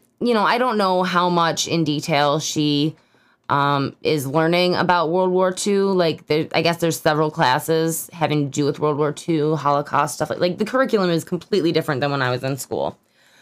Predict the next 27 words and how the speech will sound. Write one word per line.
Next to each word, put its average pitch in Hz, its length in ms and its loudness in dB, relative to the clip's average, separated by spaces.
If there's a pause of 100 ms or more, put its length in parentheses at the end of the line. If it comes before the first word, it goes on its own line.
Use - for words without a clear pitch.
(280)
But 254 520 0 (500)
she's 240 240 0
learning 226 240 2
about 190 200 0
that 180 100 0
era 151 280 2
of 143 120 0
time. 98 360 -4
So 185 500 2
my 214 320 2
grandfather, 190 800 0
who 156 140 0
I 156 60 2
never 156 200 2
got 151 200 2
to 151 100 -6
meet, 123 380 0 (800)
he 220 180 -2
was 220 220 2
in 247 200 2
World 170 220 0
War 151 140 0
Two. 120 400 -2
And 151 680 0
when 175 160 2
he 196 360 2
was 170 640 -2